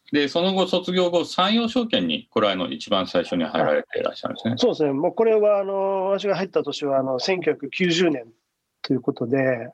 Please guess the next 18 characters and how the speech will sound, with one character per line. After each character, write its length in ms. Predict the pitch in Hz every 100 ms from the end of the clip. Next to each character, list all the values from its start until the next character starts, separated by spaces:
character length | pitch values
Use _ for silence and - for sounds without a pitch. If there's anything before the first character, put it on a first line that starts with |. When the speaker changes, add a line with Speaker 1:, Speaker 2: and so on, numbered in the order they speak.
| -
Speaker 2:
あ 60 | 143
の、 280 | 135 131 135
そ 140 | 196
の 160 | 190 185 - - - - -
年 200 | 170 190
の、 260 | 185 - - -
前 220 | 185 214
の 100 | 226
年 220 | 220 214 208
の 120 | 185
年 220 | 180 180 180
末 120 | 175 170
に 180 | 165
日 160 | 160 156
経 100 | 190
平 140 | 175
均 160 | 170 135
が、 240 | 135 135